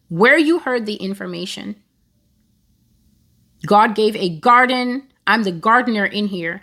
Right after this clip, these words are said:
Do not steal my messages on any platform and not give the appropriate credit because it does not belong to you. And that is all I will say about that. And we continue. We are back in the Middle East. The name of the prophecy you are listening to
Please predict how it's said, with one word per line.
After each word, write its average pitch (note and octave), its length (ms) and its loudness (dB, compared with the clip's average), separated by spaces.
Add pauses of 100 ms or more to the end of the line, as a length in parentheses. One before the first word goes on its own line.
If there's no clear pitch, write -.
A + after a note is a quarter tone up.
(140)
Do G#3+ 180 2
not G3+ 300 2
steal A#3 360 -2
my G3 140 -2
messages F#3 500 -6
on E3+ 300 -8
any G#3 300 0
platform G3 840 -4 (240)
and F3+ 240 0
not G3 400 0
give F#3+ 240 0
the F3+ 120 -6
appropriate F3 500 -8
credit F3+ 400 -8 (240)
because F3+ 260 -4
it F3+ 120 -2
does B3+ 240 0
not A#3+ 180 -2
belong F#3+ 320 -2
to F#3+ 140 -8
you. F3 280 -8 (600)
And F#3+ 120 0
that G#3 120 2
is G#3+ 120 -2
all G3 220 -2
I F#3+ 80 -4
will F#3+ 120 -6
say F#3 400 -6 (280)
about G3+ 340 -2
that. G3+ 340 0
And A#3 180 2
we C#4 140 4
continue. C#4 680 2
We F3 200 -6
are G3 100 0
back A#3 400 0
in A3 160 0
the G3+ 80 2
Middle G3+ 260 2
East. - 460 -4 (1120)
The G#3 80 6
name B3+ 180 6
of C#4+ 60 4
the C4 80 2
prophecy F4 460 2
you B3 120 0
are A#3 60 0
listening B3 420 -2
to A3 220 -6